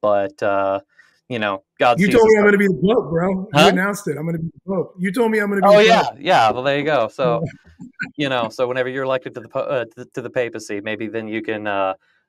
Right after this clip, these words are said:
Speaker 1: impose an interdict on the entire, uh, town of Missoula. But anyway. <laughs> All right. Well,
Speaker 2: Anathema.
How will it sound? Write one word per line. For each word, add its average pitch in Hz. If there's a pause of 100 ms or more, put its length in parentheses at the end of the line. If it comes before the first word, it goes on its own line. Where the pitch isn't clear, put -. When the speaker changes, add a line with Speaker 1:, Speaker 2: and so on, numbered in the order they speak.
Speaker 1:
impose 143
an 127
interdict 117
on 107
the 110
entire, 101 (140)
uh, 104
town 104
of 98
Missoula. 101
But 110
anyway. 104 (380)
<laughs> -
All - (640)
right. 107
Well, -
Speaker 2:
Anathema. 127